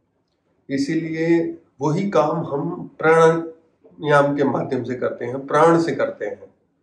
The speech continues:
इस साइंस को समझें। और तीसरा लाभ भी है इसका,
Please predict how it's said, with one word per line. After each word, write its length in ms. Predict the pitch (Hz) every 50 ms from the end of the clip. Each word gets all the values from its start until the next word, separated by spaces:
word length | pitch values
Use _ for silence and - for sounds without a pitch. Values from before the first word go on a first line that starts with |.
| _ _ _ _ _ _ _ _ _ _ _ -
इस 200 | 139 135 - -
साइंस 260 | 135 127 131 131 131
को 140 | - 147 120
समझें। 440 | - 113 107 107 98 - - - - - _ _ _ _ _ _ _ _ _ _ _ _ _ _ _ -
और 280 | 160 151 - - - -
तीसरा 460 | 175 170 180 196 196 214 208 196 185
लाभ 340 | 180 160 151 147 147 - - 185
भी 80 | 185
है 360 | 165 - 120 117 110 110 107
इसका, 400 | 107 - - - - 101 - _